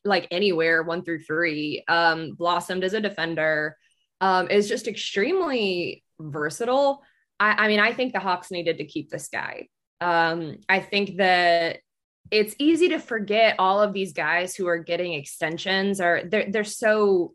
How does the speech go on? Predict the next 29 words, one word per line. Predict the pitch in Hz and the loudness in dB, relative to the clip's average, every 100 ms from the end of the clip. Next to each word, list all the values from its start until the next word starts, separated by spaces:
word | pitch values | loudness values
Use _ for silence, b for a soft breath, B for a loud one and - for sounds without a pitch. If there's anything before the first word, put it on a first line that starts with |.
| - | -6
you | 220 190 | -2 0
know, | 165 | 2
obviously, | 147 170 - 143 | 0 -2 -6 -8
like, | 135 - _ _ _ - | -8 -10 _ _ _ -2
Trae, | 208 190 170 165 165 160 | 2 4 4 4 0 -4
Jo-, | 165 - | -10 0
uh, | 185 165 | 2 2
Trae | - 190 | 4 2
Young, | 170 165 | 2 -2
John | 135 143 | -6 -6
Collins, | 196 190 175 175 170 165 | -2 0 2 0 -2 -2
um, | 151 135 101 95 - b b _ - | 0 0 -2 -12 -20 b b _ -4
Clint | 214 190 | 0 2
as | 175 | 0
well, | 170 175 | 2 4
are | 196 | 4
getting, | 214 233 196 165 | 4 4 2 0
you | 180 | 0
know, | 170 | 0
multi-year | 175 175 165 165 | -2 -2 -4 -4
deals. | 170 160 - b b b _ | -4 -6 -8 b b b _
Um, | 196 196 185 175 160 _ _ - | 2 4 2 -2 -8 _ _ -10
they're | 175 226 | 0 2
really | 190 320 480 | 2 2 2
young, | 208 147 208 302 | 2 0 0 0
and | 196 - | -2 -2
these | 196 185 254 262 | -4 -2 -2 0
guys | 349 381 | -2 0
are | 359 277 208 | 0 0 0